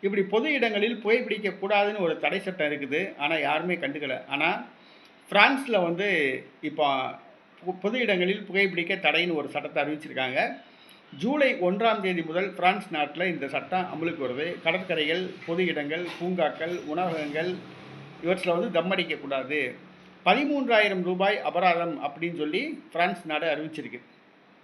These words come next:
தமிழ்நாட்டிலையும் அதே மாதிரி, ஒண்ணுமே இல்ல, தம் அடிச்சா ஆயிரம் ரூபாய் அபராதம் அப்படின்னு போடுங்க. பொது இடங்கள்ல தம் அடிச்சாங்கன்னா,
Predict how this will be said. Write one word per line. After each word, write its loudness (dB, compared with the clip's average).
தமிழ்நாட்டிலையும் 2
அதே 0
மாதிரி, -2
ஒண்ணுமே 2
இல்ல, 2
தம் 2
அடிச்சா -2
ஆயிரம் 0
ரூபாய் 0
அபராதம் 4
அப்படின்னு -2
போடுங்க. -8
பொது 2
இடங்கள்ல 2
தம் 0
அடிச்சாங்கன்னா, 0